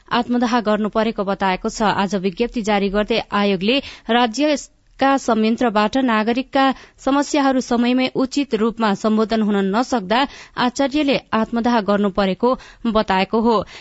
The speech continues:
यस्तै आत्मदाह गरेका आचार्यको Facebook स्ट्याटसमा नाम उल्लेख भएका व्यक्तिहरू विरुद्ध अधिवक्ता स्वागत नेपालले जिल्ला प्रहरी परिसर काठमाडौँमा किटाणी जाहेरी दर्ता गराउनु भएको छ।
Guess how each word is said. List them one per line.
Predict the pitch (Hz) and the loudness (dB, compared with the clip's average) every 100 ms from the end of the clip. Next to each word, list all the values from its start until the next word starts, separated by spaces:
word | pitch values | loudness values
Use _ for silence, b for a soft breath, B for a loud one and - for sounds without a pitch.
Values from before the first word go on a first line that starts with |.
| B | B
यस्तै | 285 370 | -2 0
आत्मदाह | 370 349 330 320 330 | 0 0 0 0 0
गरेका | 311 294 285 294 262 | 0 0 0 2 2
आचार्यको | 240 247 240 - 247 | 0 0 -2 -4 -2
Facebook | 220 - 233 | -4 -2 -4
स्ट्याटसमा | 214 - 220 220 220 247 | -4 -2 -2 -2 -2 0
नाम | 220 208 214 - | 2 2 2 0
उल्लेख | 214 208 - 214 | 0 -2 -2 -2
भएका | 214 214 | 0 0
व्यक्तिहरू | 190 208 262 254 262 | 0 -2 0 0 0
विरुद्ध | 226 208 185 226 | 0 -2 0 0
अधिवक्ता | 254 220 214 220 233 247 247 B B | 2 0 0 -2 0 0 0 B B
स्वागत | - 269 269 277 | -4 -2 0 -2
नेपालले | 220 214 202 214 269 | -2 0 0 2 0
जिल्ला | 220 214 202 | 0 -2 -2
प्रहरी | 202 196 | -2 -2
परिसर | 196 208 233 220 226 | -2 0 -2 0 -2
काठमाडौँमा | 202 196 - 196 190 220 247 B B | 0 -2 0 0 2 0 0 B B
किटाणी | - 254 254 269 254 180 | -10 -2 0 2 0 -2
जाहेरी | 202 185 196 190 240 - b 165 | -4 -2 -2 0 0 -2 b -2
दर्ता | 208 196 185 | -2 0 -2
गराउनु | 185 175 180 | 0 0 0
भएको | 165 175 226 | -2 -4 -4
छ। | - 220 180 | -2 0 0